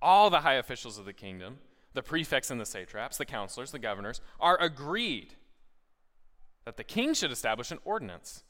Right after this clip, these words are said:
and enforce an injunction that whoever makes petition to any god or man for thirty days, except to you, O king,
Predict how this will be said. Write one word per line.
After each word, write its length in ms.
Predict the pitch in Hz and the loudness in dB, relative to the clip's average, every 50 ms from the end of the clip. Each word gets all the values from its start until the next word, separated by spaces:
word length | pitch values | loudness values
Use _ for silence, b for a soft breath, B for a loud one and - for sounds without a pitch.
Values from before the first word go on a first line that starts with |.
| _ | _
and 120 | - 139 151 | -4 -2 -2
enforce 340 | 143 - 139 147 151 - | -2 -2 -4 -6 -4 -4
an 60 | 185 185 | -4 -4
injunction 680 | 190 208 185 - 123 104 98 - - 92 92 95 107 b b b b b b | -4 -4 -4 -4 -6 -6 -6 -8 -10 -12 -12 -12 -14 b b b b b b
that 160 | - 147 151 | 0 0 0
whoever 720 | 165 165 165 - _ - 175 190 196 165 151 117 98 90 - - | 0 -2 -6 -4 _ 4 6 6 6 4 2 -2 -2 -4 -6 -6
makes 220 | 120 123 117 - | -6 -6 -6 -6
petition 480 | - - 117 - 139 135 - - 113 107 | -12 -12 -10 -8 -8 -6 -6 -6 -6 -8
to 160 | - - - | -8 -8 -4
any 220 | - 135 185 226 208 | -2 0 0 2 4
god 380 | 175 151 120 95 80 - - - _ _ _ _ | 6 6 6 4 0 -6 -14 -20 _ _ _ _
or 220 | _ - 139 170 185 | _ -2 2 2 2
man 280 | 185 156 135 117 104 | 4 2 0 0 -2
for 160 | 98 - 113 101 | -4 -8 -10 -10
thirty 380 | - - 131 131 143 165 190 | -6 -2 0 2 2 2 0
days, 380 | 185 165 135 110 101 101 - - - | 0 2 2 2 0 -2 -4 -8 -8
except 380 | - - - - 170 156 - - | -8 -6 -4 -4 -4 -4 -4 -8
to 120 | - 127 | -8 -8
you, 600 | 113 110 117 135 180 208 214 196 139 107 92 78 - b b b b b b b b | -8 -8 -6 -4 -2 -2 -2 -2 -4 -6 -8 -12 -16 b b b b b b b b
O 140 | - 117 113 | -6 -6 -6
king, 400 | - - 113 101 101 101 101 101 | -6 -8 -8 -8 -6 -8 -10 -12